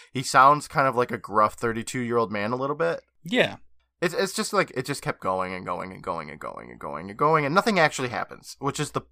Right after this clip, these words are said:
Speaker 1: the main
Speaker 2: <sighs>
Speaker 1: issue I have.
Speaker 2: <sighs>
Speaker 1: There's one part in this episode in particular that actually pisses me <laughs> off,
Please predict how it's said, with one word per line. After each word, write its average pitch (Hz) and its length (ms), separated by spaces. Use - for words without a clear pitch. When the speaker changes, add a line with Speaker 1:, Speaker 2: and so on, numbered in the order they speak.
Speaker 1:
the 117 160
main 120 560
Speaker 2:
<sighs> - 60
Speaker 1:
issue 113 280
I 95 80
have. 87 280
Speaker 2:
<sighs> 131 240
Speaker 1:
There's 151 220
one 190 240
part 220 220
in 165 60
this 160 140
episode 120 360
in 113 100
particular 110 540
that 90 160
actually 104 300
pisses 110 340
me 101 120
<laughs> - 20
off, - 400